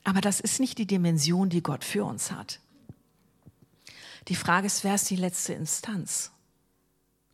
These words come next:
Und ich glaube, dass wir noch, ja, dass wir noch ganz anders, ich kann das jedenfalls von mir sagen, ganz anders beten könnten. Ganz anders leben könnten. Und übermorgen fliege ich wieder,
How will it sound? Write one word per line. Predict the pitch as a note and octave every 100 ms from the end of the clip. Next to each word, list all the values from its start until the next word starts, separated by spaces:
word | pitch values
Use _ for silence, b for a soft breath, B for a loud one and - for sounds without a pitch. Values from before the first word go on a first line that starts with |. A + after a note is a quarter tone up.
| B B B B B B B B
Und | A3
ich | A3+ -
glaube, | B3 C#4 B3
dass | A3 -
wir | A3 G#3+ G#3 G3+ -
noch, | G#3+ G#3+ - - - _ _ _ _ _ _ _ _ _ _
ja, | F#3+ A#3+ F3 D#3 - - _ -
dass | A3 G#3+
wir | A#3
noch | A3 - - - - F3+
ganz | G#3 B3 A#3+ -
anders, | G#3+ G#3 F3 -
ich | G#3
kann | - A3
das | G#3
jedenfalls | G#3+ - G#3
von | G#3 G3
mir | A3+ G3+
sagen, | F3+ E3+ E3+ B B -
ganz | G#3+ A3+ -
anders | G#3 G3+ F#3+ -
beten | G#3+ A3+ E3
könnten. | - D3 - D3 D3+ D3+ _ _ _ _ _ _ _ B B B B
Ganz | - A#3 -
anders | G#3 G3+ F#3 -
leben | G#3+ B3 F3
könnten. | - E3 - D#3 D#3+ B B B
Und | G#3 F#3
übermorgen | A3 A3+ A3 G#3+
fliege | - B3 A#3
ich | F#3 -
wieder, | E3+ F3+ B3+